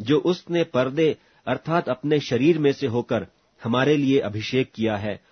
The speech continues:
और इसलिए कि हमारा ऐसा महान याजक है जो परमेश्वर के घर का अधिकारी है,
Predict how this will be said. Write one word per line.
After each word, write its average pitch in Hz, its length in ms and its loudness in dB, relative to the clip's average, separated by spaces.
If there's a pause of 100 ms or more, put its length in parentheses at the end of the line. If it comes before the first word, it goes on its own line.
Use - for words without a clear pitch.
(320)
और 143 280 2
इसलिए 123 460 0
कि 131 140 -6
हमारा 123 500 0
ऐसा 131 320 -2
महान 131 440 -2
याजक 113 440 0
है 95 240 -10 (320)
जो 143 120 0
परमेश्वर 143 640 2
के 156 140 0
घर 110 200 -2
का 139 180 -2
अधिकारी 110 560 -2
है, 95 240 -6